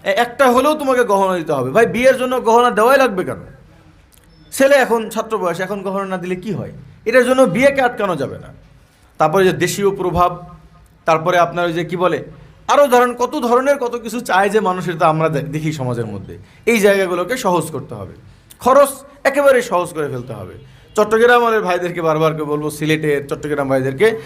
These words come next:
যে আপনারা বিবাহর খরচকে নিয়ে চলে আসেন মাত্র দশ হাজারে।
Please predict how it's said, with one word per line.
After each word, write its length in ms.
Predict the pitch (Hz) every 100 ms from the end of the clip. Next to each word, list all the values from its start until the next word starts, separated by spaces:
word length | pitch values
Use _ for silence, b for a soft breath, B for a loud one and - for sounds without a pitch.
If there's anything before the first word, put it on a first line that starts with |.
| B B
যে 100 | 180
আপনারা 400 | 202 202 262 262
বিবাহর 400 | 202 220 233 240
খরচকে 460 | 233 214 226 220 214
নিয়ে 200 | 226 226
চলে 220 | 226 233
আসেন 180 | 220 214
মাত্র 340 | 214 220 233
দশ 220 | 170 170
হাজারে। 280 | 165 123 -